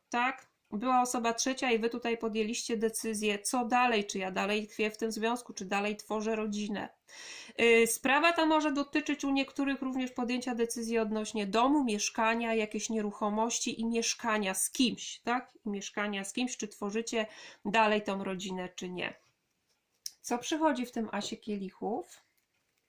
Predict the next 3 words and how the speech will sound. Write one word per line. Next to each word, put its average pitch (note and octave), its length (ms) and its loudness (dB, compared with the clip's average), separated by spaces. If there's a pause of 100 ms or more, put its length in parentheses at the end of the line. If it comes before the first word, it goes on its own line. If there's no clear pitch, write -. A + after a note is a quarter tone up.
(3250)
Królowa A3+ 480 4
buław. G3+ 520 2 (320)
Y, A3 520 0